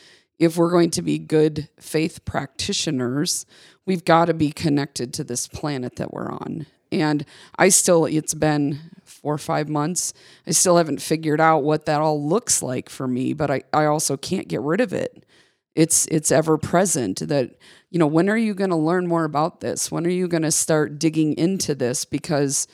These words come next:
that keeping the waters, which is what we're not doing as humans on this planet, is killing us.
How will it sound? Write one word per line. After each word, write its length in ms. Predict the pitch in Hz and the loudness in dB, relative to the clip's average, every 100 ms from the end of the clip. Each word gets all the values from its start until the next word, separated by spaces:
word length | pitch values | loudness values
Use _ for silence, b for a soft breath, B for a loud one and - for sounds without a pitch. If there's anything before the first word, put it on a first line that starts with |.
| b b b b | b b b b
that 560 | - 156 165 - - - _ _ _ _ _ _ _ _ | 2 4 4 0 -6 -10 _ _ _ _ _ _ _ _
keeping 480 | - 214 - 190 160 | -4 -2 0 -2 0
the 100 | 147 | 0
waters, 640 | 135 175 214 - 69 - | 0 0 0 -2 -6 -4
which 160 | 156 151 | -4 -4
is 160 | 147 | -4
what 240 | 151 151 - | 0 0 0
we're 220 | 165 175 | 0 0
not 360 | 160 180 311 156 | 2 0 -2 -2
doing 320 | 143 139 131 | -2 0 -2
as 160 | 123 - | -2 -2
humans 380 | 135 120 117 | -2 -2 -4
on 140 | 120 120 | -4 -6
this 140 | - | -6
planet, 440 | - 143 120 131 - | -8 -6 -4 -6 -8
is 120 | - | -10
killing 400 | - 214 208 123 | -4 -4 -2 -4
us. 320 | 113 135 - | -6 -6 -8